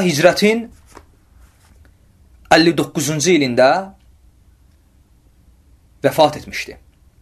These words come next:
Və həştad yaşdan çox ömür sürmüşdü.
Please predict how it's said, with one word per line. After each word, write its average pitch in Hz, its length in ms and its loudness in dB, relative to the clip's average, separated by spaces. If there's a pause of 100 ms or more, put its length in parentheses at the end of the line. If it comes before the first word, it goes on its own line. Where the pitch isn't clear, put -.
(1300)
Və 147 140 6 (100)
həştad 214 540 2 (1000)
yaşdan 165 400 -2
çox 180 460 -2 (680)
ömür 143 220 0
sürmüşdü. - 560 -10